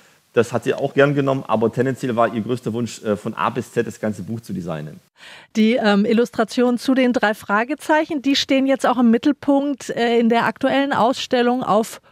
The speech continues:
Speaker 2: Burg Wissem im Bilderbuchmuseum in Troisdorf. Was ist da zum Beispiel zu sehen?
Speaker 1: Zu sehen ist im Prinzip Originalwerke, die ja schon über fünfzig Jahre zum Teil auf dem Buckel haben.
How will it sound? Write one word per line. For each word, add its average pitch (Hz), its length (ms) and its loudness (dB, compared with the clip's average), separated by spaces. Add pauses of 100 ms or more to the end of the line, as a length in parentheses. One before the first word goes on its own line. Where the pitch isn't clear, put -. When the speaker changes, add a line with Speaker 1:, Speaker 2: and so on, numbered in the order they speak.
(120)
Speaker 2:
Burg - 240 0
Wissem 294 300 2 (140)
im 233 200 0
Bilderbuchmuseum 254 960 0
in 214 80 0
Troisdorf. 302 440 -2 (480)
Was 214 420 -4
ist 202 220 -6
da 214 120 2
zum - 120 -4
Beispiel 196 320 0
zu - 140 -6
sehen? 170 260 0 (240)
Speaker 1:
Zu 151 140 2
sehen 170 220 2
ist - 160 -6
im 151 120 -8
Prinzip 156 580 -8
Originalwerke, 160 1000 0 (120)
die 131 220 -4
ja 127 200 4
schon 135 260 -4
über 139 260 -2
fünfzig 135 340 -8
Jahre 127 260 -2
zum 123 160 -10
Teil 123 160 -8
auf 120 140 -10
dem 120 140 -8
Buckel 123 360 -6
haben. 139 520 -4